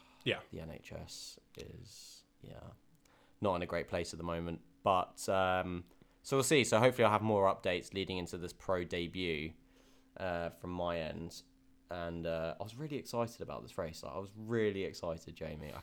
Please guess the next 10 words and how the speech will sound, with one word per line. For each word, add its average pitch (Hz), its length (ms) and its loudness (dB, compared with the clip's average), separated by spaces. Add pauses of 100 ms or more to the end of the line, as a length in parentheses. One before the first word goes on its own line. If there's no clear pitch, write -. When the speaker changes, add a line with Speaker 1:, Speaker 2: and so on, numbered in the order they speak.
Speaker 2:
can't. 95 280 2
Speaker 1:
Yeah. 123 280 4
Speaker 2:
I - 20 4
was 101 140 -2
so, 120 460 4
I 117 100 6
was 120 220 0
so 120 400 2
fit. - 560 -2 (560)
Uh, 92 400 0